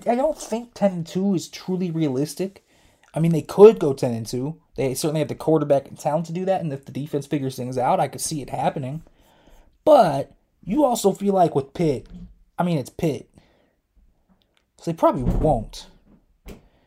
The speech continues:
So if Pitt overall isn't gonna win ten games, then what's the realistic expectation? I think nine is the realistic expectation.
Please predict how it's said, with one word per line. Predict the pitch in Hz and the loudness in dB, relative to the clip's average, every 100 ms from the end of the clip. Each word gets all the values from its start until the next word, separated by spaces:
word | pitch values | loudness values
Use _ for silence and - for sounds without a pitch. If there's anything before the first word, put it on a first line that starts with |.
| _ _ _ _ _ | _ _ _ _ _
So | - 196 170 | -2 0 0
if | 170 - | -2 -6
Pitt | - 349 | -2 2
overall | 285 208 151 139 220 196 123 117 - - - - - - _ _ _ _ _ _ - | 4 4 4 6 8 8 4 0 -6 -16 -18 -18 -20 -20 _ _ _ _ _ _ -8
isn't | 214 180 135 | -6 -4 -4
gonna | 170 160 120 | 0 0 0
win | 113 170 180 156 127 127 - _ _ | -2 -2 0 -2 -2 -8 -16 _ _
ten | - 165 143 | -6 -6 -4
games, | 151 131 104 - - - _ - - - _ _ _ - - _ _ _ _ - _ _ _ _ _ _ _ _ _ _ | -4 -4 -8 -18 -20 -20 _ -20 -20 -20 _ _ _ -20 -20 _ _ _ _ -20 _ _ _ _ _ _ _ _ _ _
then | 151 156 | -6 -4
what's | 175 165 | -6 -6
the | 147 | -2
realistic | 147 139 127 - 127 | 0 0 -2 -6 -8
expectation? | 113 - - 160 - _ _ | -8 -10 -14 -14 -14 _ _
I | 151 | -8
think | 160 165 | -6 -6
nine | 135 123 113 - _ _ _ _ 139 | -6 -6 -8 -14 _ _ _ _ -8
is | 139 | -8
the | 120 | -8
realistic | 120 135 131 131 135 | -6 -4 -4 -4 -6
expectation. | 131 - - - 127 - - | -10 -12 -18 -14 -14 -14 -18